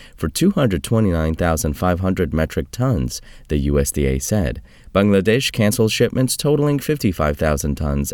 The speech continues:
as well. Corn sales totaled fifty-seven thousand nine hundred metric tons, down sixty-two percent week to week, the U S D A said.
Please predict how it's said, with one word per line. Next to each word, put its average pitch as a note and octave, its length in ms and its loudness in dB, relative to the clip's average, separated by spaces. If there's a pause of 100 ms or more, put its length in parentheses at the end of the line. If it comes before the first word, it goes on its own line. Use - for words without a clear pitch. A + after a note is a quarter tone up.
(120)
as G2+ 200 0
well. C2+ 380 -4 (480)
Corn A2 300 2
sales G2+ 400 2
totaled F#2 340 4
fifty-seven F2+ 640 0
thousand E2 360 2
nine E2+ 220 2
hundred E2+ 320 0
metric D#2 360 -2
tons, E2+ 400 -2 (340)
down B2 300 2
sixty-two - 640 -2
percent C3 460 0
week F#2+ 340 2
to - 120 -2
week, G#2 320 2 (240)
the D2+ 100 0
U D2 200 4
S C#2+ 140 2
D D2 180 0
A C#2 100 2
said. D2+ 360 0